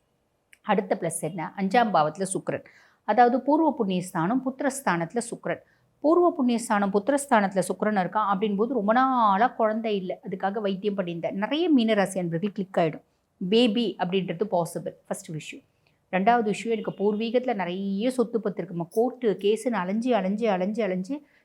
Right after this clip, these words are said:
என் செருப்பு தேஞ்சு போச்சு, அந்த மாதிரி பத்து செருப்பு தேஞ்சு போச்சு. நிறைய பேருக்கு ரிசல்ட், அதாவது அவங்க கொடுக்கக்கூடிய தீர்ப்பு ஃபேவரா வர்றதுக்கு வாய்ப்பு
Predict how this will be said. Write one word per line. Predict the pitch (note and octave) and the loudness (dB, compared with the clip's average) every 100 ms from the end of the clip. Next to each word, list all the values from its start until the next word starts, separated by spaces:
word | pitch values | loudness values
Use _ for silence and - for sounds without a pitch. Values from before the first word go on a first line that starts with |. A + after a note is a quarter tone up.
| _ | _
என் | G3+ G3 | -4 2
செருப்பு | A3+ B3+ C4+ | 2 2 0
தேஞ்சு | A#3 G#3 G#3+ | 2 0 0
போச்சு, | G3 G3 | 0 2
அந்த | A#3 G3 | 2 2
மாதிரி | A3+ | 2
பத்து | A3+ G#3+ G#3 | 2 0 0
செருப்பு | G3+ G3 A3 | 0 0 0
தேஞ்சு | F#3+ F3 F3+ | -2 -2 -8
போச்சு. | F3+ - | -10 0
நிறைய | G3+ C#4 D#4+ | 2 2 2
பேருக்கு | A#3 F#3 C4 A#3 | 0 0 -2 -2
ரிசல்ட், | A3+ C#4 C4+ - G3 | 0 -2 -2 -4 0
அதாவது | A3 G#3+ G#3+ F3+ F#3 - _ | 0 2 0 -2 -6 -16 _
அவங்க | - G#3 G3+ G#3 | 2 4 4 2
கொடுக்கக்கூடிய | C#4 D4+ D#4 A3 G#3+ C4+ | 2 2 2 0 2 0
தீர்ப்பு | - E4 E4+ - G3+ C#4 | 4 4 4 2 2 2
ஃபேவரா | - B3 B3 A#3 G3+ | 4 4 8 6 8
வர்றதுக்கு | F3 F3 F#3+ - C#4+ | 4 2 -4 -4 -2
வாய்ப்பு | G#3+ E3+ F#3+ | 0 -2 -4